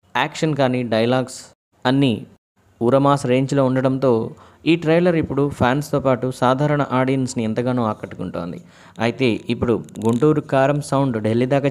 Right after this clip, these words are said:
చేరింది. గుంటూరు కారం ట్రైలర్ని ప్రధాని నరేంద్ర మోదీ లైవ్లో చూడడం అందరినీ ఎంతగానో ఆకట్టుకుంటోంది. ఇందుకు సంబంధించిన కొన్ని ఫోటోలను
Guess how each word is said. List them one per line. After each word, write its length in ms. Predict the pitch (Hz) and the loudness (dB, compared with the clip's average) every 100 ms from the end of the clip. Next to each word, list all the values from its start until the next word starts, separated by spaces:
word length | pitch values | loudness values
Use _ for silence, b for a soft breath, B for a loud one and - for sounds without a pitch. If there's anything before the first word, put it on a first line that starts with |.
| 135 | 0
చేరింది. 360 | 139 117 107 - B B B B | -2 -2 -6 -14 B B B B
గుంటూరు 200 | 139 170 | 0 0
కారం 300 | 196 196 196 | 2 2 2
ట్రైలర్ని 680 | 175 160 165 165 160 160 175 - - | 2 2 2 0 0 0 -2 -4 -2
ప్రధాని 380 | 113 127 147 | 0 2 2
నరేంద్ర 400 | 139 120 143 151 | 2 2 2 2
మోదీ 380 | 151 147 139 143 - - | 2 0 0 -4 -8 -4
లైవ్లో 460 | 123 113 151 165 165 | 2 2 4 2 2
చూడడం 480 | 147 135 131 120 120 | 2 0 0 0 -2
అందరినీ 480 | 110 120 131 131 123 - - | -2 0 0 0 -4 -6 -8
ఎంతగానో 380 | 110 123 123 113 | -4 -2 0 2
ఆకట్టుకుంటోంది. 720 | 107 113 - - - 71 - - B B B B B - _ _ _ | 0 -2 -8 -10 -10 -12 -14 -20 B B B B B -20 _ _ _
ఇందుకు 240 | 165 180 175 | 0 2 2
సంబంధించిన 600 | 170 190 202 196 180 165 | 2 2 4 2 2 0
కొన్ని 280 | 160 139 143 | 2 2 2
ఫోటోలను 580 | 127 123 156 139 123 | 2 2 2 2 0